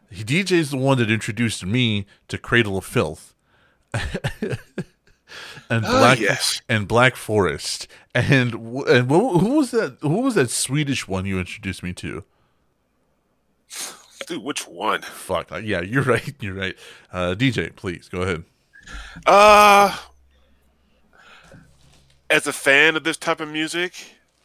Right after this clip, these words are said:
Speaker 2: it is tight, but, uh, Mustard is right. It, it does seem to take a, a while for it to really get going. I think, and I think that's because it's trying to rely on the story, uh, he's telling.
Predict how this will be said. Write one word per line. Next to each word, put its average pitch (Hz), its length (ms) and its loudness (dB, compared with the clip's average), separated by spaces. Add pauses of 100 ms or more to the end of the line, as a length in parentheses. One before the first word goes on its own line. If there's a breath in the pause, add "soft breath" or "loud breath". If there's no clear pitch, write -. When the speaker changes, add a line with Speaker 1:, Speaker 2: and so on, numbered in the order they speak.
(540)
Speaker 2:
it 147 120 4
is 160 220 4
tight, 113 380 4 (800 soft breath)
but, 127 260 6
uh, 107 420 4 (100)
Mustard 131 400 0
is 127 220 2
right. 113 280 4
It, 113 180 0 (480)
it 113 320 -2
does 208 540 2 (180)
seem 180 220 -4
to 147 80 2
take 127 340 -2
a, 104 520 2 (520)
a 123 80 0
while 113 720 4 (880 soft breath)
for 143 200 -2
it - 60 0
to 135 80 -4
really 123 340 0
get 127 220 0
going. 139 460 0 (1300 soft breath)
I 127 120 2
think, 226 360 2
and 131 120 4
I 123 80 4
think 180 240 0
that's 156 200 2
because 131 380 0
it's 123 120 -2
trying 127 300 -2
to 120 140 -10
rely 107 400 4
on 110 120 4
the 104 80 -8
story, 107 640 -2
uh, 104 100 -2
he's 110 180 -6
telling. 123 340 0